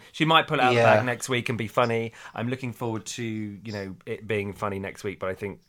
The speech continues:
Speaker 1: Kimora definitely, she is the, um, the weakest link.
Speaker 2: I agree. I think she's up, but then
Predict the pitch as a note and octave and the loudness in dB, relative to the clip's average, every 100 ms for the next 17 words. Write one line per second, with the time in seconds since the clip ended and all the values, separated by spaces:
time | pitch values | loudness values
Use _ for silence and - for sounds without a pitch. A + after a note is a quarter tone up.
0 | _ - G#2 G2 F#2 E2+ G2 - - D#2+ | _ -4 -2 0 -2 -4 -6 -8 -10 -12
1 | D#2+ E2 G#2+ E2+ F2+ - F#2 F2 E2+ - | -12 -12 -12 -12 -14 -12 -8 -8 -8 -14
2 | - - - - A2+ A2 D#3+ E3 D#3 C3+ | -20 -20 -20 -2 0 6 6 6 2 4
3 | A2+ G#2 - _ - _ _ _ _ _ | 4 0 -12 _ -20 _ _ _ _ _
4 | _ _ - - - - - C3 C3 A#2+ | _ _ -20 -16 -14 -10 0 4 4 4
5 | B2 A#2+ A#2 A#2+ - C3+ C3+ - C3+ A#2+ | 6 8 8 6 4 2 4 6 6 6
6 | - C#3 C3+ - D3+ D#3 D#3 D3 | 4 6 6 8 6 8 6 4